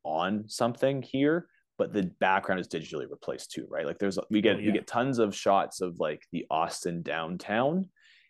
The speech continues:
Speaker 1: and then there's a couple scenes of in downtown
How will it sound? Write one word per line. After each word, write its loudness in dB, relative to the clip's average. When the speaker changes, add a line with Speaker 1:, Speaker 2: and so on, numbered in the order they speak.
Speaker 1:
and 4
then 6
there's 0
a 2
couple -4
scenes -2
of -4
in 4
downtown -2